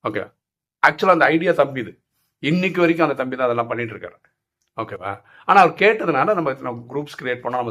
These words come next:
சொன்னதுனால நிறைய ஆத்மாக்கள் வந்திருக்காங்க, அவங்க அதை பண்ணிட்டும் இருக்காங்க. அப்ப இதுல என்ன பண்ணிருக்கோம்? அந்த தம்பியோட ஐடியா,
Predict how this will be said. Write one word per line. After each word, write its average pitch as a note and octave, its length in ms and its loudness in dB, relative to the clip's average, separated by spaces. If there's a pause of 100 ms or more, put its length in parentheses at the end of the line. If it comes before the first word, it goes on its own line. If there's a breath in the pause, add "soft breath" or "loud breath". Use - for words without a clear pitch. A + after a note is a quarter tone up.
சொன்னதுனால C#3 520 -2
நிறைய A#2 160 -2
ஆத்மாக்கள் A2+ 360 -4
வந்திருக்காங்க, A#2+ 340 -6
அவங்க A#2+ 440 -2
அதை G2 160 -6
பண்ணிட்டும் A#2+ 520 -10
இருக்காங்க. G2 300 -12 (440 loud breath)
அப்ப D#3+ 160 4
இதுல D#3+ 80 8
என்ன E3+ 180 6
பண்ணிருக்கோம்? B2 640 -2 (300 soft breath)
அந்த B2 340 -6
தம்பியோட D3+ 160 0
ஐடியா, A#2 680 -2